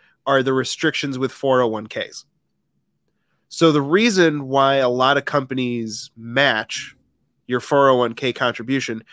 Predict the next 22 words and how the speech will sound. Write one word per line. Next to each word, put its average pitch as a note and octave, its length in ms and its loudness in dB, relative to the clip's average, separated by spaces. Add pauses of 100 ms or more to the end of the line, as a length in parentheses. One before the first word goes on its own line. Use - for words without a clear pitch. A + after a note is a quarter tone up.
(140)
has C#3 200 -2
nothing F#3+ 500 2
to D#3+ 80 -4
do D#3 220 4
with C#3+ 160 0
the C3+ 100 -4
company C#3 400 -2
wants B2 380 -2
your C3 80 -2
retirement A#2 680 0 (420)
to D#3 120 0
be B2+ 160 0
successful. - 760 -6 (1040)
If, D3+ 540 4 (1160)
if D3+ 260 0
the, C#3 720 -2 (720)
so C3+ 420 6
with B2+ 280 0
four G3 340 2
oh F#3 60 4
one D3+ 180 2
Ks, C3 580 -2